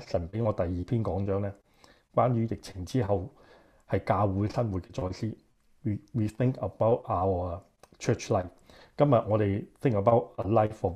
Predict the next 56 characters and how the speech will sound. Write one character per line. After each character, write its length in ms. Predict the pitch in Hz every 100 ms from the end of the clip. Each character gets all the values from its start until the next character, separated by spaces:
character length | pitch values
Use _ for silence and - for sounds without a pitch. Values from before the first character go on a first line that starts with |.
| 101
worship 400 | 107 101 - 87
啊， 100 | 90 -
同 160 | 87
大 140 | 85 87
家 120 | 101
嚟 140 | 90
到 100 | 82 87
分 220 | - 92
享， 160 | 90 82 - - - - _
彼 140 | 98
此 80 | 107
學 140 | 110 90 -
習。 100 | - - _ - - - _
咁 200 | 104 131
啊， 240 | 113 101 -
我 300 | 110 127 147
今 260 | - 175 160
日 40 |
嘅 160 | 104 110
信 240 | - 107
息， 140 | 110 135 - _
敬 180 | 123 120
拜 200 | 113 110
生 220 | 107 143
活 100 | 113
再 180 | 101 98
思 220 | 98 -
呢， 100 | 113 -
我 120 | 113
唔 180 | 127 101
係 100 | 98
convince 840 | 95 - 104 98 98 113 127 113 101
你 40 |
去 60 | 95 95
決 160 | -
定 160 | 95 95 - - - _
in 260 | 135 135 139
person 360 | 147 139 135 85
或 100 | 92
者 100 | -
online。 400 | 113 104 104 92
No， 300 | - 131 110 - _ _ _
絕 180 | - 101
對 260 | 107 101 - _
喺 160 | - 120
信 240 | - 107
息 80 | 127
裏 120 | 101
邊 200 | 92 92 -
唔 160 | 107 95
係 120 | 92
convince 460 | 92 85 101 107 95
你。 100 | 90 - _ _ - _
但 240 | 113 117
係 40 | 120
呢， 160 | 160